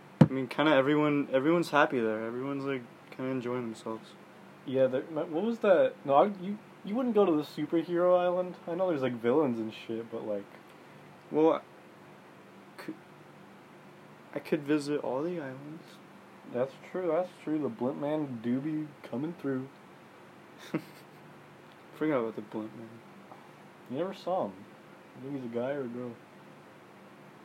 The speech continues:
Speaker 1: Um, I mean, he does have man in his name.
Speaker 2: I don't think there was a name for him. I just called him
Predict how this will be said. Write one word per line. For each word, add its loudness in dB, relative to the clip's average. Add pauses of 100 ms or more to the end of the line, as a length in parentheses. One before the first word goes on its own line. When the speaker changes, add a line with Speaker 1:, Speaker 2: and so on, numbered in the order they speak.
(140)
Speaker 1:
Um, -4 (440)
I -12
mean, -8 (200)
he -14
does -8
have -2
man -4
in -6
his -10
name. -8 (960)
Speaker 2:
I -6
don't -8
think -6
there -4
was 0
a -2
name -8 (120)
for -14
him. -12
I -8
just -14
called 0
him -4